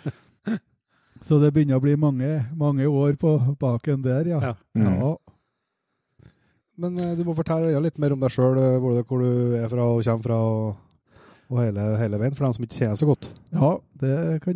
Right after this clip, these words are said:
Speaker 1: jeg gjøre. Eh, eh, opprinnelig så stammer jeg fra Mosvik kommune. Eh, der er jeg født, men jeg vokste opp på Levanger. Og reiste veldig tidlig ut og tok meg utdannelse.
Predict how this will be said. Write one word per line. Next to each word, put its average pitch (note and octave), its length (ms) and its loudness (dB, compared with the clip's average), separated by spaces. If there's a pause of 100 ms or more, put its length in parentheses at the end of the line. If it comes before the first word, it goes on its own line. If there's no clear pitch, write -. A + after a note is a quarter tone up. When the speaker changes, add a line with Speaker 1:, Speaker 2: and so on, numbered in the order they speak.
Speaker 1:
jeg F#3+ 140 0
gjøre. B2 320 2 (260)
Eh, C3 380 0 (1080)
eh, B2+ 240 0
opprinnelig C#3+ 720 2
så G#3+ 120 0
stammer C3 420 -2
jeg B2+ 100 -4
fra D3 160 0
Mosvik D3+ 640 -2
kommune. C#3 640 -2 (1080)
Eh, C3 460 2 (320)
der C3+ 160 -4
er D#3+ 80 0
jeg C#3+ 160 0
født, E3+ 240 4 (320)
men D#3+ 240 -2
jeg E3+ 160 2
vokste E3+ 380 0
opp C3 100 -4
på D3+ 160 0
Levanger. B2 560 -2 (1040)
Og C#3 380 4
reiste C3+ 320 -2
veldig C3+ 320 -2
tidlig C3+ 480 0
ut F#3 220 0
og E3 140 2
tok C3+ 280 0
meg C3 160 0
utdannelse. C3 840 -4